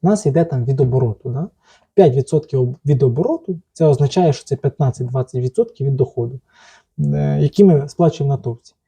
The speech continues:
Це те, що ми сплачуємо, типу, як податок. А потім там ще є Є С В, шмісв. Ну, на товці я не працюю, не знаю, на фопі це простіше, але на фопі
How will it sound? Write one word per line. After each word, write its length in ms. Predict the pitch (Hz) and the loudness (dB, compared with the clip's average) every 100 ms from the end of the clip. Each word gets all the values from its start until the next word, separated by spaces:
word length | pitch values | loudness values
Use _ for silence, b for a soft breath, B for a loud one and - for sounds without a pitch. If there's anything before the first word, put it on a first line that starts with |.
| _ _ | _ _
Це 60 | - | -6
те, 100 | 240 | -4
що 140 | 180 | 0
ми 60 | 151 | 0
сплачуємо, 480 | - 175 170 131 - | 0 -2 0 -6 -8
типу, 180 | - 120 | -10 -10
як 160 | 123 | -6
податок. 320 | - 127 139 | -2 -2 -2
А 120 | - 139 | -4 -4
потім 280 | - 240 | 0 0
там 140 | 190 147 | 2 0
ще 140 | - | 0
є 140 | 127 120 | -2 -2
Є 240 | 135 190 | 2 2
С 200 | 180 - | 2 -2
В, 380 | 147 151 143 131 123 | -4 -2 -2 -2 -6
шмісв. 720 | - 139 147 185 156 - 147 | -6 0 4 4 4 0 -4
Ну, 220 | 127 160 | 0 4
на 100 | 180 | 4
товці 300 | 180 160 - | 4 2 2
я 60 | 135 | 0
не 120 | 135 | 0
працюю, 340 | - 135 135 | -2 -4 -2
не 100 | 135 | 0
знаю, 320 | 180 320 285 | 0 -2 -2
на 260 | 139 147 147 | 0 2 2
фопі 380 | - 240 294 - | 0 -4 -2 -2
це 160 | - | 0
простіше, 640 | 165 165 160 - 139 - - | 2 2 2 2 2 0 -8
але 220 | - 143 | 2 4
на 140 | 156 160 | 6 4
фопі 400 | - 247 185 | 0 -2 -2